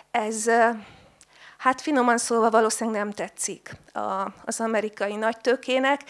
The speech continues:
és ezért nagy előszeretettel finanszírozzák azokat a mozgalmakat, amelyek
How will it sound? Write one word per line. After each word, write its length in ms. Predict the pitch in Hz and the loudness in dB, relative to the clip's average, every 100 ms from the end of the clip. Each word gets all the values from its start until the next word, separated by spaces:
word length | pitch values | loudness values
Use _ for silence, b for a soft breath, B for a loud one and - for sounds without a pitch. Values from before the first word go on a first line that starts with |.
| B B | B B
és 180 | - 226 | -6 -2
ezért 300 | 233 226 240 | 0 0 2
nagy 260 | 269 320 247 | 4 4 4
előszeretettel 920 | 262 233 220 - 208 196 214 214 214 | 4 6 4 2 -6 -6 -8 -6 -6
finanszírozzák 1000 | 226 262 240 214 214 - 220 208 214 208 214 | -4 -4 -2 -2 -4 -4 -2 -2 -2 -4 0
azokat 420 | 247 302 285 269 | 0 2 -2 -4
a 40 | 240 | -4
mozgalmakat, 1000 | 196 208 - 208 208 208 - 233 233 - | -4 -6 -4 -4 -2 -4 2 2 2 0
amelyek 840 | 240 233 214 214 214 214 - 190 | -2 0 -2 0 -2 -2 -6 -10